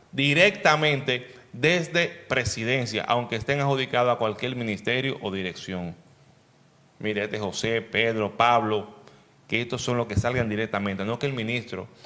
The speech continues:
o el director ponga lo que él quiera, porque va a poner a su familia, como le está haciendo, y a sus allegados y a los que le likean, no a la base del partido.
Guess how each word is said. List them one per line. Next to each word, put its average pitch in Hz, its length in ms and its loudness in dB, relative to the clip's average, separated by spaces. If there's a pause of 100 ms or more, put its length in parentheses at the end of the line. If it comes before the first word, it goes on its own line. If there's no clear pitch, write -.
(140)
o 107 120 0
el 101 80 -2
director 107 420 -2
ponga 113 180 -4
lo 110 120 0
que 107 80 -6
él 98 80 -6
quiera, 92 320 -4
porque 90 180 -8
va 92 80 -2
a 104 80 -4
poner 110 420 -2 (140)
a 78 140 -12
su 95 100 -6
familia, 104 480 -4
como 92 160 -8
le 87 80 -6
está 87 140 -8
haciendo, 160 480 -6 (800)
y 92 40 -4
a 90 40 -4
sus 95 180 -6
allegados 95 440 0
y - 20 0
a 107 40 0
los 95 120 -4
que 92 80 -6
le 85 200 -4
likean, 80 460 -10
no 101 340 -4 (320)
a - 140 -8
la 85 180 -10
base 110 480 -2 (240)
del 82 140 -8
partido. 78 560 -12